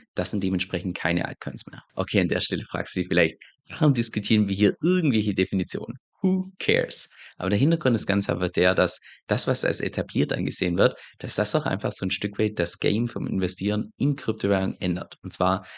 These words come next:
war's ja historisch primär so, dass wir nur unterschieden haben zwischen einer Altcoin-Season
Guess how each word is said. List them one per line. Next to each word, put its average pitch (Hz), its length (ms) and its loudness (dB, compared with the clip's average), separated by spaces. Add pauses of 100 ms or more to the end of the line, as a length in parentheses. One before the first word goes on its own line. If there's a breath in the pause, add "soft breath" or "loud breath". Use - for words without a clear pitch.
(140 loud breath)
war's 98 160 0
ja 147 80 4
historisch 113 500 0
primär 92 320 2
so, 101 220 -2
dass 92 200 -4
wir 90 60 -2
nur 98 220 2
unterschieden 107 480 -2
haben 98 240 0 (240 loud breath)
zwischen 92 340 -2
einer - 200 -6
Altcoin-Season 110 920 -2